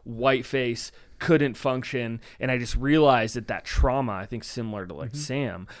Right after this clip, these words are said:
Speaker 1: like, I couldn't function, like, in the middle of that, and I hadn't dealt with any of that.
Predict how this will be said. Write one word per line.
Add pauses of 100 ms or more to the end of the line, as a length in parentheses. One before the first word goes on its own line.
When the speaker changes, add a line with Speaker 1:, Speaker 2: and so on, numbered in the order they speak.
(100)
Speaker 1:
like,
I
couldn't
function,
like,
in
the
middle
of
that,
and
I
hadn't
dealt
with
any
of
that.